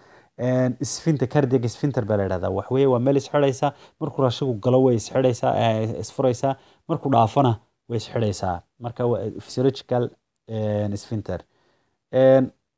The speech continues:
tanna waxa weeye, aynu imika soo socotaana waa calooshii, waa taa aynu imika arkayno, ayana highlight garaysan. Waynu arki doonaa, waxaynu ka hadli doonaa sawir gaara ay leedahay. inagoo kaga, eh,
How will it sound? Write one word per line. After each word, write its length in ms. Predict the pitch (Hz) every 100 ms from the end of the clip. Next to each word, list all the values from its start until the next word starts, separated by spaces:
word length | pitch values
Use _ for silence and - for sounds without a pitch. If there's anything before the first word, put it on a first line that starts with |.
| _ _
tanna 260 | 160 156 156
waxa 200 | 139 127
weeye, 260 | 131 123
aynu 200 | 110 117
imika 160 | 127 113
soo 140 | -
socotaana 540 | 120 101 101 104 113 120 - _ _
waa 160 | 104 98
calooshii, 560 | 101 120 117 - 110 110 _ _ _
waa 80 | 101
taa 140 | - 117
aynu 140 | 113
imika 220 | 104 -
arkayno, 400 | 107 - 101 104
ayana 280 | 101 104 113 107
highlight 300 | 107 104 -
garaysan. 380 | 104 101 131 131 - _ _
Waynu 160 | 123 139
arki 180 | 170 139
doonaa, 240 | 127 123
waxaynu 180 | 120 123
ka 100 | 127
hadli 160 | 120 110
doonaa 240 | 107 107
sawir 240 | 101 117 107
gaara 260 | 120 127 123
ay 80 | 110
leedahay. 420 | 120 123 127 135 - _ _ _
inagoo 260 | - 156 151
kaga, 260 | - 127 139
eh, 340 | - 85 82